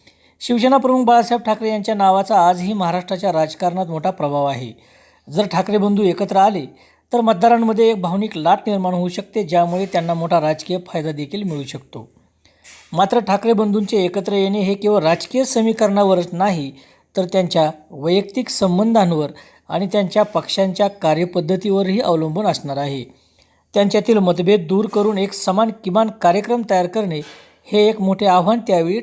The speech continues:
ठरणार आहे. पण जर हे शक्य झालेच तर महाराष्ट्राच्या राजकारणात एक नवा अध्याय मात्र सुरू होऊ शकतो. त्यांच्या एकत्र येण्याने राज्याच्या राजकारणात मोठी उलथापालथ होईल का, हे पाहणे देखील त्यावेळी महत्त्वाचे ठरू शकते.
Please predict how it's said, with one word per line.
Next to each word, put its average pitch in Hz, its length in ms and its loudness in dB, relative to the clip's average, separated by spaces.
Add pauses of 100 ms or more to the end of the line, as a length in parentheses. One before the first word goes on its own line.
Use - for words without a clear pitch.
ठरणार 151 300 -4
आहे. 147 240 -2 (460)
पण 247 160 4
जर 247 180 4
हे 247 180 2
शक्य 233 360 -2
झालेच 180 560 -2 (460)
तर 208 120 2
महाराष्ट्राच्या 175 760 0
राजकारणात 156 720 0 (440)
एक 180 240 -8
नवा 165 360 2
अध्याय 175 260 2
मात्र 170 400 -4 (280)
सुरू 185 280 -6
होऊ 156 160 -4
शकतो. 151 460 -6 (460)
त्यांच्या 190 320 0
एकत्र 190 380 0
येण्याने 185 460 -2 (440)
राज्याच्या 170 520 2
राजकारणात 190 640 2
मोठी 185 260 -4
उलथापालथ 208 760 0
होईल 220 220 -2
का, 170 240 0 (440)
हे 226 80 0
पाहणे 202 340 0
देखील 220 400 -4
त्यावेळी 180 420 0 (340)
महत्त्वाचे 185 420 -2
ठरू 190 280 -2
शकते. - 420 -6